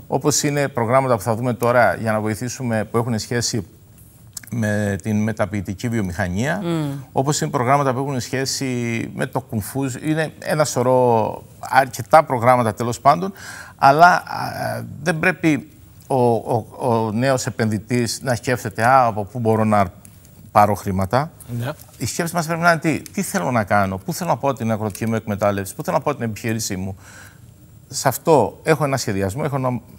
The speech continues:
Speaker 1: ε, business plan και στη συνέχεια υποβάλλω και ένα πρόγραμμα που θα μου βοηθήσει, θα μου καλύψει ένα κόστος.
Speaker 2: Μμμ.
Speaker 1: Δηλαδή πρέπει να έχουμε ένα σχεδιασμό, πρέπει να έχουμε καταρχάς τη γνώση,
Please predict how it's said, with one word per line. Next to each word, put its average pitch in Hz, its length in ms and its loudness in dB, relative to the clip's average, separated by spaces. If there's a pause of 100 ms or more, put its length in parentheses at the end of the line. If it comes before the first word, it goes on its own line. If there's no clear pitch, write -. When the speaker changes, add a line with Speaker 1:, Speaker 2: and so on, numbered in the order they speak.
(260)
Speaker 1:
ε, 98 40 -2 (120)
business 110 400 -2
plan 147 160 4 (800)
και 196 360 -2
στη - 240 -6
συνέχεια 175 420 -2
υποβάλλω 131 340 6
και 107 120 -4
ένα 113 140 0
πρόγραμμα 107 460 0
που - 120 -8
θα 131 120 0
μου 117 140 0
βοηθήσει, 120 400 -4
θα 135 60 -2
μου 120 100 0
καλύψει 117 420 -2
ένα 113 140 0
κόστος. 117 640 -2 (360)
Speaker 2:
Μμμ. 156 480 -2
Speaker 1:
Δηλαδή 110 240 0
πρέπει 131 200 -2
να 147 80 0
έχουμε 139 180 -2
ένα 143 80 -2
σχεδιασμό, 110 520 0
πρέπει 117 140 -4
να 143 60 0
έχουμε 135 140 -2
καταρχάς 117 340 -4
τη 139 80 -4
γνώση, 113 560 -2